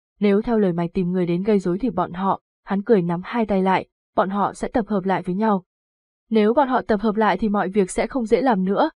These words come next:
Những người này khi gặp việc lớn thì thường không có chủ kiến, trong đám người đó người có thể ảnh hưởng tới người khác không nhiều lắm, khi có đánh nhau thì bọn họ sẽ đi đâu,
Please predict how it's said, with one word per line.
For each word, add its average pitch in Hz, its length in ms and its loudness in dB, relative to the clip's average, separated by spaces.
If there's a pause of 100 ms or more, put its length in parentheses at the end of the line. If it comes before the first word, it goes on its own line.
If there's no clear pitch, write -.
(260)
Những 269 160 -2
người 302 140 4
này 202 220 2
khi 226 200 -2
gặp 202 200 0
việc 185 180 0
lớn 185 280 0
thì 254 140 0
thường 202 240 0
không 208 200 -4
có 196 100 0
chủ 202 260 -2
kiến, 202 280 0 (240)
trong 208 240 0
đám 202 160 0
người 247 100 0
đó 185 200 0
người 226 200 2
có 196 80 -6
thể 269 120 0
ảnh 180 180 0
hưởng 202 180 0
tới 180 200 0
người 220 180 2
khác 294 220 -2
không 233 180 -2
nhiều 208 180 2
lắm, 185 220 -2
khi 208 200 0
có 185 160 -2
đánh 185 220 -2
nhau 226 320 0
thì 190 180 -2
bọn 180 180 -2
họ 190 180 -4
sẽ - 160 -6
đi 220 120 0
đâu, 196 260 2